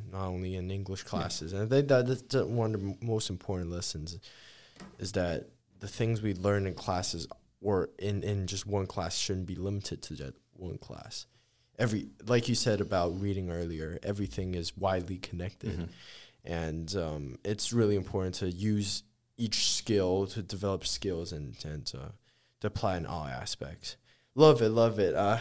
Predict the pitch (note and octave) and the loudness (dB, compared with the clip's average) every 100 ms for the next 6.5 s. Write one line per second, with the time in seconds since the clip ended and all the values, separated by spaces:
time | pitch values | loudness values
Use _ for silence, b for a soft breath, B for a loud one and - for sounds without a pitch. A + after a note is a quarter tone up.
0 | - A#2+ A2+ G#2 G2+ A2+ - G#2 F#2 - | 6 8 8 6 6 6 8 6 8 8
1 | G2 G2 A#2 C3 C3 A#2+ - B B B | 6 8 8 10 10 8 0 B B B
2 | A#2 A#2+ - C3 C3+ A#2+ - D3+ - B2 | 2 2 6 6 6 2 2 2 4 2
3 | G#2 A#2 G#2 E2 - - b b b b | 6 8 8 6 -2 -14 b b b b
4 | _ - D#2+ D2 - - _ G2 G#2 - | _ -6 -4 -6 -8 -14 _ -2 0 2
5 | F#2+ E2+ F2+ F2 D#2+ - - - D2 D#2+ | 0 2 2 0 -2 -4 -4 -4 -2 -2
6 | D2+ - C#2 F#2+ | -2 -4 -8 -8